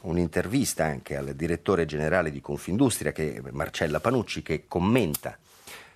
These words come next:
eh, l'ipotesi di una revisione per decreto dell'articolo diciotto, titolo "Contratti a tempo indeterminato, ma non possiamo più permetterci alcune tutele dell'articolo diciotto".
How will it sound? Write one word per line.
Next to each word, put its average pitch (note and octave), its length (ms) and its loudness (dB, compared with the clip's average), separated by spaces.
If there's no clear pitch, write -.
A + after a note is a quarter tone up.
eh, B1 360 -4
l'ipotesi E2 580 2
di D2 80 -4
una E2 160 2
revisione E2 520 2
per E2+ 200 0
decreto F2 440 0
dell'articolo D#2 640 0
diciotto, - 540 -2
titolo D2+ 400 -2
"Contratti F#2 440 0
a E2+ 60 0
tempo F2+ 300 0
indeterminato, F#2 800 2
ma D#2+ 100 2
non G#2+ 180 2
possiamo G2 460 0
più - 180 -4
permetterci F2+ 600 0
alcune D#2+ 340 0
tutele C#2+ 400 -4
dell'articolo E2 640 0
diciotto". D#2 640 -2